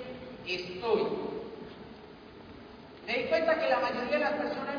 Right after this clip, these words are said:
no se hacen ese tipo de preguntas porque andan en su vida como sin cuestionarse,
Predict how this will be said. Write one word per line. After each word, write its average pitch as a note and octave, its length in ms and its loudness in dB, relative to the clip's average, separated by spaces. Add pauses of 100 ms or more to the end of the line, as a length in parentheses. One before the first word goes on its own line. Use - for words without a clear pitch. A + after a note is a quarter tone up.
(140)
no C#4 100 -2
se C#4+ 100 -2
hacen C#4+ 260 2 (240)
ese C4 120 -4 (120)
tipo B3 180 -4
de A#3+ 80 -4
preguntas G3+ 560 -4 (100)
porque A#3 760 2 (260)
andan C#4 380 8
en D4 180 4
su B3+ 180 0
vida B3+ 320 6 (680)
como A#3 600 -2 (420)
sin A#3 260 -6
cuestionarse, A#3 920 2